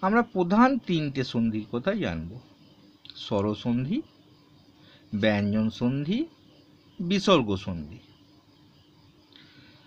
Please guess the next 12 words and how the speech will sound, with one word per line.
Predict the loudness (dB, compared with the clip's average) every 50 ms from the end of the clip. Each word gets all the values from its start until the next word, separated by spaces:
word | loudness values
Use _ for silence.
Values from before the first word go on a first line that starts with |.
| -20 -20 -20 -10 0
এছাড়াও | 4 4 6 4 4 2 4 6 6 8 8 8
আরও | 8 8 6 6
দুই | 4 2 0 -2
প্রকার | -2 -4 -6 0 2 2 2
সন্ধি | 2 2 0 2 2 4 2 2 2 2
আছে, | 2 2 2 0 -4 -2 -2 0 0 0 -2
সেটা | -4 -6 -6 -2 -2 -2
আমরা | -2 0 -2 -4
জেনে | -2 -2 -2 -2 -2 0 0
নিই। | 0 0 0 0 -2 -4
নিপাতনে | -2 -2 -2 -4 -2 0 2 2 2 2 2 2 2 4 4 2
স্বরসন্ধি, | 2 0 -2 -2 0 0 0 -2 -2 -4 -4 -2 0 0 0 0 0